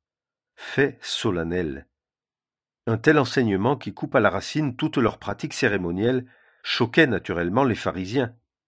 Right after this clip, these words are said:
mais cela manifestait seulement qu'ils n'étaient pas des arbres plantés par Dieu. Leur fin était d'être déracinés. Ils étaient aveugles même,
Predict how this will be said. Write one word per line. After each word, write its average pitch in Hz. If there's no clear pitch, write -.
mais 101
cela 123
manifestait 117
seulement 123
qu'ils 113
n'étaient 101
pas 151
des 123
arbres 107
plantés 113
par 104
Dieu. 73
Leur 113
fin 147
était 110
d'être 127
déracinés. 87
Ils 120
étaient 143
aveugles 113
même, 85